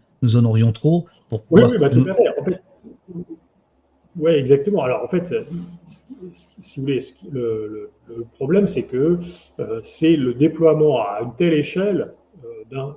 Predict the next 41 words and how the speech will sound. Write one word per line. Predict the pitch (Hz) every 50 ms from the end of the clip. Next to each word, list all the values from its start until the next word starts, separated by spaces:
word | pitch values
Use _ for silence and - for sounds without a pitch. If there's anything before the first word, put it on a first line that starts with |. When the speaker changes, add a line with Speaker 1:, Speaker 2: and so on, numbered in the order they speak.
| 127 127
Speaker 2:
d'un | 139 135 127 123
même | 143 160 170
traitement | 170 - 147 135 - 135 127
informatique | - - 123 104 120 113 - - 175 -
qui | - _ _
va | 113 123
s'appliquer | - - 104 - - _ _ 123 123 139
à | 123 104
des | - 107 104 104 104 - _ _ _
centaines | - - 117 110 - 120 110
de | 107 104
millions, | 104 117 131 120
voire | 107 101 101
des | 113
milliards | 110 113 120 113 110
de | 110
personnes. | 110 110 - - - - - - _ _ - - -
Et | 151
ça, | 147 226 220
ça | - 165
dépend | 143 131 - 117 117
que | - - 151
de | 170
nous. | 247 277 208 131 - -
C'est-à-dire | - - - -
que | - -
si, | - - 175 165 147
euh, | 139 123
demain, | 127 143 156 165 160
on | 156 147 123 113 113 117
décide | 120 117 - 139 139
tous | - 170 156
de | 139 131
passer | 127 131 120 - - 139
sur | - 117 110
Mastodon, | 107 - - - 113 113 151 214 240 - - - - _ _ _ _
qui | - 113
est | 107
un | 107 107
truc | - - 107 - -
ouvert | 123 110 110 120 147 208 254